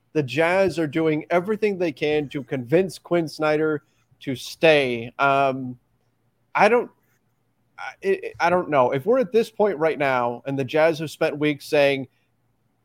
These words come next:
"Play out your, your contract, or we'll give you another contract," or, or, "What do you want, Quinn?" And there, you're still getting uncertainty here. That's, that's not a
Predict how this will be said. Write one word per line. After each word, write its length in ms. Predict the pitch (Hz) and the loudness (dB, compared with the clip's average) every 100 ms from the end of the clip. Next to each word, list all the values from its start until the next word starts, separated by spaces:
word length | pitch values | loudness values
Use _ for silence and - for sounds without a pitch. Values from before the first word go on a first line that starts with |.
| _ _ | _ _
"Play 220 | - 202 | 4 6
out 200 | 254 226 | 4 2
your, 180 | 226 180 - | -4 -6 -4
your 160 | 202 | -2
contract, 580 | 208 233 233 190 143 127 196 | 2 0 0 4 2 2 2
or 180 | 240 | 2
we'll 160 | 277 277 | 4 0
give 200 | 240 269 | -2 -2
you 120 | 277 | 0
another 300 | 277 285 269 | 4 2 2
contract," 600 | - 196 165 143 143 131 | 2 2 2 2 2 2
or, 200 | 208 - _ | -2 -6 _
or, 140 | 190 190 | -2 -2
"What 280 | 143 254 370 | 2 2 4
do 80 | |
you 160 | 302 302 | 4 2
want, 380 | 254 165 135 - | 2 2 2 -2
Quinn?" 300 | 190 220 202 _ _ | -2 -2 -4 _ _
And 380 | 160 156 143 147 _ _ _ _ _ _ _ _ _ | 0 0 0 -6 _ _ _ _ _ _ _ _ _
there, 240 | 151 156 - | -4 -4 -4
you're 260 | 143 147 | -4 -6
still 300 | - - 202 | -6 -4 -2
getting 300 | 160 165 151 | -2 -2 -2
uncertainty 560 | 143 131 202 190 151 139 | -4 -4 -6 -4 -6 -4
here. 360 | 135 131 131 _ _ | -2 -2 -6 _ _
That's, 240 | 269 339 - | -10 -10 -8
that's 300 | 262 262 220 | -6 -6 -6
not 180 | 240 | -4
a 140 | 190 | -4